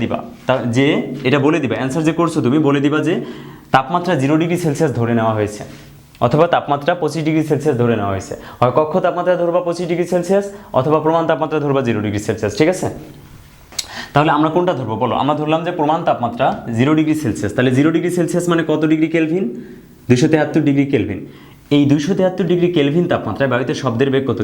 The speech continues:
তিনশো তিরিশ meter per second। আমরা সেটা বসাইলাম এখানে, তিনশো তিরিশ।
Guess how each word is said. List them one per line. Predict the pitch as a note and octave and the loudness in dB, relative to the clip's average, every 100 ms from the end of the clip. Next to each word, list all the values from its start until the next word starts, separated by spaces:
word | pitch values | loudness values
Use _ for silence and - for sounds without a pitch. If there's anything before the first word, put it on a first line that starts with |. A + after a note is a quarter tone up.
| G#2+ | 0
তিনশো | B2 C#3 C#3+ | 0 0 2
তিরিশ | C#3+ D3 | 0 2
meter | B2 B2 G#2+ | 0 0 -2
per | B2+ | -2
second। | - - - | -4 -6 -2
আমরা | A2 | 0
সেটা | A2+ A#2 A2+ | 0 0 0
বসাইলাম | G2+ G#2 G2 F#2+ | -2 -4 -4 -4
এখানে, | F#2+ G#2 G#2+ - - - | -2 -4 -4 -10 -4 2
তিনশো | A#2+ A#2 D#3 - - - | 2 4 2 0 -10 -2
তিরিশ। | G#2+ F#2 | 0 0